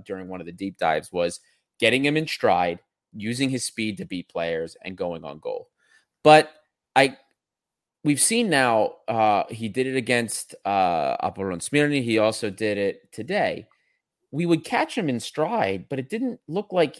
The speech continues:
he had the pace to beat them. Now, some of it was maybe the ball wasn't,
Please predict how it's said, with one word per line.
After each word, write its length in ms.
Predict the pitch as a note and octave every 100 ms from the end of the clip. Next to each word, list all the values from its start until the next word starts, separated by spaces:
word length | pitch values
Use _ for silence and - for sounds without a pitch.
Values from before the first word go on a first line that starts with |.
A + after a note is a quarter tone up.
| -
he 220 | - C#3+
had 240 | C#3 C3+
the 80 | B2
pace 340 | - D3+ C3 -
to 100 | G#2
beat 340 | - C#4+ C#4+
them. 260 | - - - - - -
Now, 160 | F3+
some 260 | F#3 - A3
of 140 | G#3+
it 100 | G3
was 220 | D3+ D3+ B2+
maybe 300 | C#3 C3 B2+
the 100 | G#2+
ball 300 | A2+ A2 G#2
wasn't, 380 | G#2+ G#2 G2+